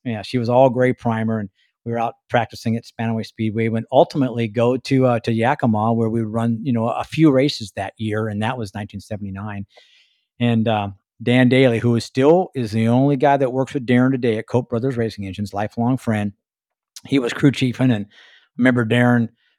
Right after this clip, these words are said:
breaking a spindle, going off the end of the track, and, you know, and, uh,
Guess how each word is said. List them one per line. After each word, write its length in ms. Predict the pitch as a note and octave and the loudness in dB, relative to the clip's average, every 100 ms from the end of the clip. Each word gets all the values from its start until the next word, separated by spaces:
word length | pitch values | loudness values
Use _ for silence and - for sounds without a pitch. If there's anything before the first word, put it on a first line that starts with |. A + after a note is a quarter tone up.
| - | 0
breaking 280 | A#2+ A#2+ A2+ | 0 2 -2
a 40 | |
spindle, 440 | - A#2+ A2+ A#2 | -2 0 0 0
going 200 | A2+ A#2 | 0 2
off 160 | A#2 A#2+ | 2 0
the 60 | A#2 | -2
end 120 | A2+ | -4
of 60 | |
the 60 | A2 | -4
track, 420 | - A#2 A#2 A#2+ | 0 0 0 -4
and, 180 | G#2 G2+ _ _ _ - | -8 -8 _ _ _ -4
you 80 | |
know, 400 | A#2 A2+ A2+ A2+ | -2 -2 -2 -4
and, 240 | G2+ F#2+ F#2 | -6 -8 -6
uh, 240 | G2 F#2+ | -6 -6